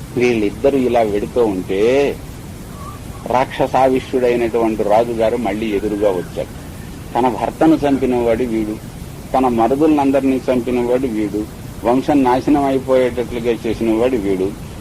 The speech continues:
వాడు సరాసరి ఈసారి వశిష్ఠుణ్ణే చంపుదామని చెప్పని ఏకంగా వచ్చేసేస్తున్నాడు.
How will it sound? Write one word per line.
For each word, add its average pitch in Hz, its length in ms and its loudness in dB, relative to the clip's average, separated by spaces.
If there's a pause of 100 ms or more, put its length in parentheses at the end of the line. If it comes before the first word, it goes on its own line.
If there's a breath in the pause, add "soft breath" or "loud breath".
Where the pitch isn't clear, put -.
వాడు 139 280 4
సరాసరి 135 680 0
ఈసారి 131 300 2
వశిష్ఠుణ్ణే 139 580 0
చంపుదామని 123 720 0
చెప్పని 120 360 0
ఏకంగా 117 320 -2
వచ్చేసేస్తున్నాడు. 104 1080 -4